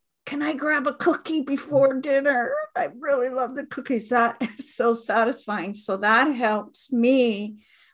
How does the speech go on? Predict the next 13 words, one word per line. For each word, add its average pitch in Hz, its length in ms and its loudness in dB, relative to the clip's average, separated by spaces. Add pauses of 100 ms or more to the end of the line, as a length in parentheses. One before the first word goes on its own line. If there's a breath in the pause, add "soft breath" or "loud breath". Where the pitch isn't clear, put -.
with 196 320 -8
that 190 440 0 (440)
emptiness 214 880 -2 (200)
of 190 640 -4 (400)
the 220 80 -18
satisfaction 220 1300 -2
you 196 120 -8
get 220 340 -4 (220)
by 180 300 -2
caring 214 400 -6
for 220 200 -6
your 226 420 0
family. 277 580 -4